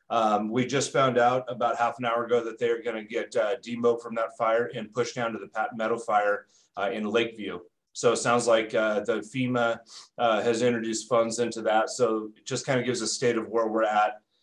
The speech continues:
in, uh, as, as far as, uh, the wildland response and in the state that our,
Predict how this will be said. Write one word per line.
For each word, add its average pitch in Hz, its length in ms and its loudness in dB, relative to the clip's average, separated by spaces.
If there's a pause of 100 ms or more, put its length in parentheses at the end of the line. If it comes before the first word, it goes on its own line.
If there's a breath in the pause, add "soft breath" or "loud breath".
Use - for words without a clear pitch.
(160)
in, 101 320 -2
uh, 95 400 4 (580)
as, 107 240 -6
as 120 180 -2
far 110 340 6
as, 98 260 4
uh, 95 400 2
the 113 100 -2
wildland 107 480 2
response 101 580 -4
and 101 360 -6
in 110 120 -6
the 101 240 -2
state 113 420 -4
that 110 120 0
our, 104 300 -2